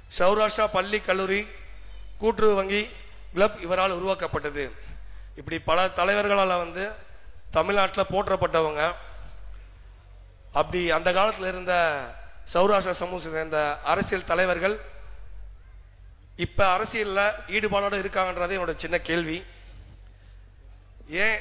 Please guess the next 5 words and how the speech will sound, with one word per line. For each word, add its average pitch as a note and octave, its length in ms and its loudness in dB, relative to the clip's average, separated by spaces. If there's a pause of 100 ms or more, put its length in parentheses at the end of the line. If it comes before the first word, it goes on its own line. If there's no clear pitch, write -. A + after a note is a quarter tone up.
இத்தனை F3+ 260 -4
ஆண்டுகள்ல F#3+ 420 2 (200)
ஈடுபாடோட F3+ 500 2
இல்ல? D#3 260 0 (1900)
அது E3 160 -2